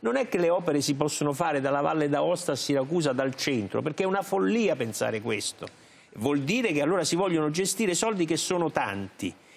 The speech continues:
Bisogna responsabilizzare e mettere le regioni, altrimenti le aboliamo, le cancelliamo dall'ordinamento,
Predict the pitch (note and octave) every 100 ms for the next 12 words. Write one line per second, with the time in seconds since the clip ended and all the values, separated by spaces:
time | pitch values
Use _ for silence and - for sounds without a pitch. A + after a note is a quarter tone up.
0 | - - B2+ F3 F#3 A#3 F3+ C#3+ C#3 B2+
1 | E3 E3 F#3 E3+ E3 F3 E3 G3+ F3+ C3+
2 | C3+ C#3 C3+ C3 B2+ B2+ B2+ B2 A2 E3+
3 | D3 B2+ C#3 - A#2+ E3 G3 E3+ B2+ C3+
4 | B2 D3+ D#3+ A#2 G#2+ B2 C3 D3+ D3 -
5 | D3+ F3 D#3+ C3+ B2 A#2 A#2 A#2+ B2 A#2
6 | G2 -